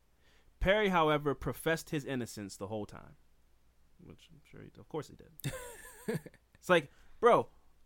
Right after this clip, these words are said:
Speaker 1: first of all, in the book it says, "Shoot them in the eye."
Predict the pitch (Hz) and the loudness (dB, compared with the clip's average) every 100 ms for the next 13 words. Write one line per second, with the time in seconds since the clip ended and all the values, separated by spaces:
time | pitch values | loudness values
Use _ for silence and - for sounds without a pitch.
0 | - - 285 277 208 202 190 185 254 277 | -12 0 0 2 4 6 6 6 6 8
1 | 202 226 214 185 - 185 156 - 233 208 | 8 8 6 2 2 2 4 2 2 2
2 | 185 175 156 156 123 98 87 | 2 2 6 8 6 4 -4